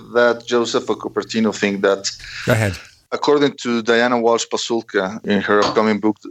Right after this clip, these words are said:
Speaker 1: uh, American Cosmic, there are people in both the military and the private sector who do look into these ancient stories of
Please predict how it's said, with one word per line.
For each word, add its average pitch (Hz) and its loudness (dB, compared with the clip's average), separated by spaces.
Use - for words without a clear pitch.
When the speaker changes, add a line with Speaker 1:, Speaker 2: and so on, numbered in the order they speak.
Speaker 1:
uh, 101 4
American 104 0
Cosmic, 101 -2
there 131 2
are 208 4
people - -12
in 120 -6
both 123 2
the 120 -2
military 147 2
and 147 0
the 143 0
private 127 0
sector 127 -4
who - -16
do 151 -2
look 131 2
into 117 -4
these 117 0
ancient 127 0
stories 113 2
of 110 2